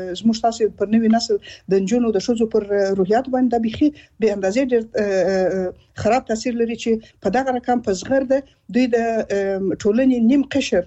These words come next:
اه، په دغه رقم تبعیضي چلند ورسره کوي، په دغه رقم، ام، اه، یې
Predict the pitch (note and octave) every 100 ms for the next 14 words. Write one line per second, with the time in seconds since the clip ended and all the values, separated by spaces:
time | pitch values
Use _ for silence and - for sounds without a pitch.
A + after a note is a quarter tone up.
0 | _ _ _ G3 F#3+ F#3+ F#3 F3+ - F#3+
1 | B3+ B3+ A3+ A#3+ A#3 - - F#3 G3+ F#3+
2 | C4 C4 A3 A#3 B3 A#3+ A#3+ A#3 A#3+ A#3+
3 | F#3+ A3+ A#3 G#3 A#3 - - - G3+ G3+
4 | G3+ G3 G3+ G3 E3 G3 F#3+ F#3 D#3+ G3
5 | G3+